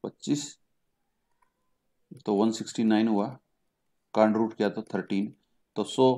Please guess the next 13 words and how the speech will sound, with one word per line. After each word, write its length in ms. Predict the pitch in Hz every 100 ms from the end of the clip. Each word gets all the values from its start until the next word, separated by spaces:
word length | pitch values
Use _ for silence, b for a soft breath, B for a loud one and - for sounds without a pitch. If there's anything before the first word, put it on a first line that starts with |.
| 127 _ _ 135
this 200 | 131 131
is 140 | 139
not 160 | 127 113
a 120 | 113
right 220 | 104 92
angle 280 | 90 82 78
triangle। 320 | 78 - - - _ _ _ _ _ _ _ _ _ _ -
ये 80 |
क्या 200 | 107 120
नहीं 140 | 127 135
है 40 |
बच्चों, 220 | 123 -
एक 160 | 127 123